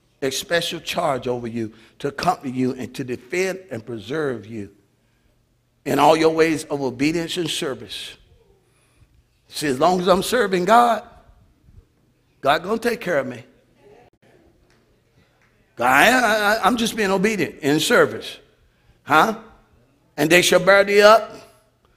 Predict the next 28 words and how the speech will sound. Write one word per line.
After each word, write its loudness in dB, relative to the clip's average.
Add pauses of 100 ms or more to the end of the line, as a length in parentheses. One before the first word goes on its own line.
(160)
lest 4
thou 4
dash 4
thy 2
foot -4
against -4
a -8
stone." -4
He -2
said, -6
"You -4
won't -2
even -4
trip -4 (440)
against -6 (360)
a -10
stone." -4
Put -4
up -4
my -6
final -4
statement -6
here. -8 (800)
"So -4
then, 2
a 2
thousands 4
may -2